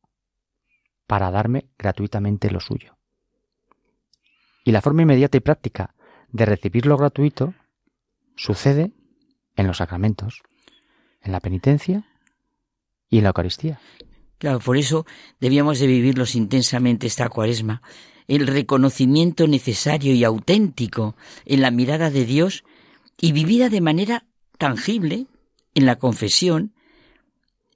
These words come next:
Speaker 2: es Cristo el que nos enseña a entrar en la justicia más grande que es la del amor. Se nos habla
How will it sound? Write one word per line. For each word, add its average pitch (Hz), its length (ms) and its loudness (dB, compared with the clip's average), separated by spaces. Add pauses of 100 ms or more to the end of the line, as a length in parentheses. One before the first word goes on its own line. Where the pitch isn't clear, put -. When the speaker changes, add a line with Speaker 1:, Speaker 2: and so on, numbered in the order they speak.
(140)
Speaker 2:
es 202 220 0
Cristo 185 460 -2
el 123 120 -2
que 139 100 2
nos 135 220 4
enseña 175 500 2
a - 20 4
entrar 135 440 0 (500)
en 143 180 2
la 135 100 0
justicia 185 840 -4 (140)
más 151 360 -2
grande 180 480 -2 (480)
que 139 180 2
es 180 120 -2
la 151 120 0
del 123 160 -2
amor. 110 380 -4 (1400)
Se - 240 0
nos 139 240 0
habla 202 420 -2